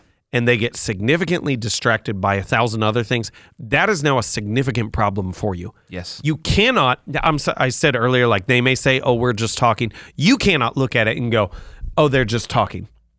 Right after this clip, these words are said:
Speaker 1: It's not a big deal." It is a big deal.
Speaker 2: It's a huge deal.
Speaker 1: And I, I, I don't think the way to walk into that is just to be like,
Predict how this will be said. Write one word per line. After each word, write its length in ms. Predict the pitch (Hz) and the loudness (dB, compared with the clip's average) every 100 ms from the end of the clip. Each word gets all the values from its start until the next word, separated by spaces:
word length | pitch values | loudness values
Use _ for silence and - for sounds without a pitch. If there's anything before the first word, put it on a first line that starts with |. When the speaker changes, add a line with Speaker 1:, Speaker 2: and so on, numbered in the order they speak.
| - | -4
Speaker 1:
It's 180 | 139 - | -2 2
not 180 | 135 113 | 0 2
a 40 | |
big 160 | 110 90 | -2 -4
deal." 140 | 101 _ - | -10 _ -2
It 140 | 254 | 0
is 240 | 233 247 226 | 2 2 2
a 60 | |
big 300 | 143 151 110 | 0 0 0
deal. 280 | 160 165 87 | 0 0 0
Speaker 2:
It's 160 | 127 - | -4 -2
a 60 | |
huge 320 | 120 120 110 - | -2 -2 -2 -4
deal. 160 | 82 - - - | -10 -12 -14 -2
Speaker 1:
And 180 | 196 175 - _ _ _ | 0 0 -8 _ _ _
I, 100 | 175 | -2
I, 160 | 175 180 180 | 0 0 2
I 0 | |
don't 160 | 196 202 | 2 4
think 180 | 202 160 | 2 4
the 80 | 160 | 2
way 240 | 151 156 | 4 4
to 60 | 151 | 4
walk 260 | 143 131 | 4 2
into 200 | 143 135 | 0 2
that 220 | 117 110 101 | 4 4 2
is 100 | 95 | -2
just 140 | 95 | -4
to 60 | 104 | -2
be 100 | 98 | -2
like, 160 | 95 | -4